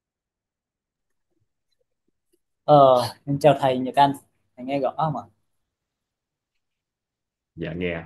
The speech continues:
Speaker 2: biết đang nghe. <laughs>
Speaker 1: Dạ. Ờ,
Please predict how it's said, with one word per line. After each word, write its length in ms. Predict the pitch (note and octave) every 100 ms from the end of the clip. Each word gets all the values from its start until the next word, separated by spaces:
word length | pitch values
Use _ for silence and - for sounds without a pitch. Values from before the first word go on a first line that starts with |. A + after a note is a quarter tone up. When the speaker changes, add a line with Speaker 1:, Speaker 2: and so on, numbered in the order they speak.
| -
Speaker 2:
biết 140 | G2+ G#2
đang 140 | E2+
nghe. 180 | E2+ D#2+ E2 _ _ _ _ _
<laughs> 340 | F2 - D#2+
Speaker 1:
Dạ. 160 | - B2 - - _ - _ _ _ _ _ _ _ _ _ _
Ờ, 100 | _